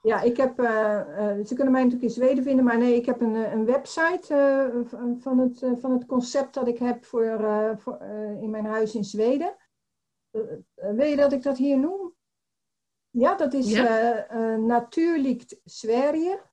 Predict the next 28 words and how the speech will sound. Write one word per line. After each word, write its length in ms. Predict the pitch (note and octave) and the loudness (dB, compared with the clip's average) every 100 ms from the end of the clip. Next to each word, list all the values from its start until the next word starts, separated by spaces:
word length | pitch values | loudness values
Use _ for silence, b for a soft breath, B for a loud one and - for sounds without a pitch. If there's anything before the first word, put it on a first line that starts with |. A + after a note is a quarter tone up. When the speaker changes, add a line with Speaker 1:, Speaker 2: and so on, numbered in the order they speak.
| _ _ | _ _
Speaker 1:
punt 240 | C#4+ C4+ | -6 -4
N 180 | B3+ B3 | -2 0
L. 340 | B3+ D#4 G4 _ - _ _ _ _ _ _ _ _ _ _ _ | 0 -2 -4 _ -20 _ _ _ _ _ _ _ _ _ _ _
En 120 | G3 | -2
dat 160 | G#3+ G#3+ | 0 2
is, 180 | G#3+ - | 0 0
eh, 240 | E3+ F#3 | -6 -2
in 100 | G#3+ | -2
het 100 | G#3+ | 0
Nederlands 440 | A3+ A#3 A3 G#3 - | 0 2 2 -2 -2
Natuurlijk 680 | G3 G3+ C4 B3+ G#3+ F#3 | -4 -2 0 2 2 -2
Zweden. 600 | - D3 F3 G#3 A#3+ D#4 - b b _ _ | -10 -4 0 2 0 -2 -6 b b _ _
Eh, 120 | G3+ G#3 | -4 0
daar 120 | A#3+ | 2
heb 120 | B3+ | 2
ik 100 | B3+ | 0
ook 120 | A#3+ | -2
een 60 | A3 | 0
Facebookpagina 840 | C#4 D4+ - B3+ C#4 C4+ C4+ B3 A#3+ | 2 2 0 -4 -2 -2 0 -2 -2
van. 340 | B3 A#3 A#3+ | -2 -2 -2
En 140 | G#3+ | -4
ik 140 | G#3 G3+ | -6 -4
ben, 260 | G3+ G3+ F#3+ | -4 -2 -2
eh, 320 | F3+ F3+ F3+ - | -2 -2 -4 -6
voor 220 | F#3 A3 G#3 | -10 -6 -2
mijn 280 | F#3+ F#3+ A#2 - D3 | -2 -4 -8 -14 -10
bedrijf, 760 | D3+ E3+ G3+ A3+ A#3+ A3 - - - | -8 -2 2 4 4 2 -2 -20 -18
eh, 540 | F#3+ F#3+ F#3 F#3 F3+ | -8 -4 -2 -2 -2